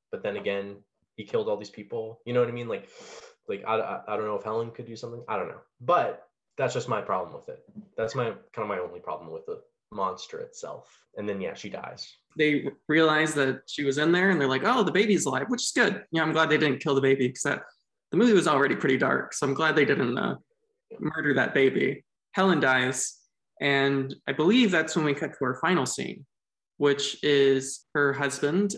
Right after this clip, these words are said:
Speaker 2: and still, uh, Stacy, right?
Speaker 1: Yeah.
Speaker 2: Yeah, they're still together for some reason.
Speaker 1: But they have the funeral first.
Speaker 2: Oh, yeah, that's right.
Speaker 1: Yeah,
Speaker 2: That's
Speaker 1: they bury Helen. And, yeah, Stacy and her husband are there,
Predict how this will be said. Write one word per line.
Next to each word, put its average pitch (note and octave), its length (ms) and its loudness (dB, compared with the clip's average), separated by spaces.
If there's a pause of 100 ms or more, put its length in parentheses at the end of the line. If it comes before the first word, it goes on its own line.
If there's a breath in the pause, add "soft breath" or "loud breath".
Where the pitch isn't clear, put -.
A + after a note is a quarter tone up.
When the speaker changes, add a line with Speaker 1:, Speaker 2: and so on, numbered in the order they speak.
Speaker 2:
and C#3 340 -2 (720)
still, E3+ 580 2
uh, B2+ 220 -2 (140)
Stacy, C#3+ 640 0
right? C3+ 240 -6 (280)
Speaker 1:
Yeah. C#3 200 -6 (440)
Speaker 2:
Yeah, - 200 -8
they're F#3+ 120 6
still A3 220 4
together E3 540 6
for C3+ 300 2 (480)
some F3+ 380 4
reason. C3+ 520 2 (200)
Speaker 1:
But - 160 -20
they C3 80 2
have C#3 140 -2
the B2+ 80 2
funeral B2 440 -2
first. - 540 -12 (340)
Speaker 2:
Oh, B3+ 420 4
yeah, B3 580 4
that's F#3+ 260 0
right. C3 320 0 (300)
Speaker 1:
Yeah, C#3+ 120 -2
Speaker 2:
That's - 140 -4
Speaker 1:
they F#2+ 60 -8
bury G#2 200 -4
Helen. G2 340 -6 (180)
And, G2 300 2
yeah, F#2 280 -2
Stacy B2+ 500 -4
and - 360 -18 (200)
her A#2+ 100 0
husband G#2+ 340 0
are G2 120 0
there, F#2 400 -4